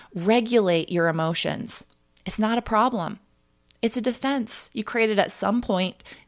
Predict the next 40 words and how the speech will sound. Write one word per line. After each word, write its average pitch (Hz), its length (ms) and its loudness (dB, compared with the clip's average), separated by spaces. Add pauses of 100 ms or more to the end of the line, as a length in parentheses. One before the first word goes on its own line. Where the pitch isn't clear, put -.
in 170 160 2
your 170 120 2
life, 156 420 2
and 202 140 4
there's 202 200 0
no 196 160 4
problem 165 420 4
with - 160 -6
that. - 260 0 (640)
This 294 640 0
in 247 140 4
and 247 120 4
of 233 140 2
itself, 135 640 -4
this 240 260 6
idea, 196 460 4
this 170 160 -2
concept 185 640 -2
that 196 140 -4
there's 196 280 2
nothing 247 680 2 (200)
wrong 170 640 4 (100)
with - 160 -2
emotional 180 540 0
eating, 208 400 0 (360)
and 226 120 6
if 226 100 2
you 240 60 -2
can 240 160 2
start 240 340 2
to - 80 -4
become 220 380 2
aware 170 560 4
of 165 100 0
the 170 80 2
negative 160 420 0
self-chatter 247 800 2
that 226 200 2
pops 214 340 0
up, 208 260 4